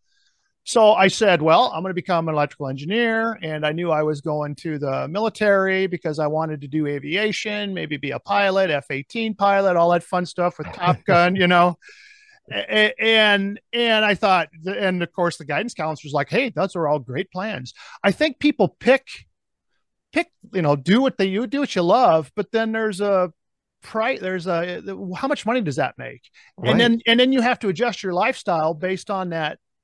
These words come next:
Speaker 1: money. So
Speaker 2: Yep.
Speaker 1: I, I, I have a philosophy that you first need to pick your lifestyle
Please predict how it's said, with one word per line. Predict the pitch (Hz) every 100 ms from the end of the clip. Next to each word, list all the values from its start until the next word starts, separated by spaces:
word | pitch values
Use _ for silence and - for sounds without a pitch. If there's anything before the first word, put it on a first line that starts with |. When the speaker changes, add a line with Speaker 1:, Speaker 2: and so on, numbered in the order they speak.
| -
Speaker 1:
money. | 196 240 151 135 - -
So | - 240 220
Speaker 2:
Yep. | 208
Speaker 1:
I, | - 208
I, | - 214 214 220
I | 269
have | 285
a | 196
philosophy | - 160 151 156 - 175 175
that | 185 175 170 151 _ _ _
you | 196
first | - 277 302 -
need | 262
to | 185
pick | - 247
your | 190 156
lifestyle | 175 254 - 165 135 131 156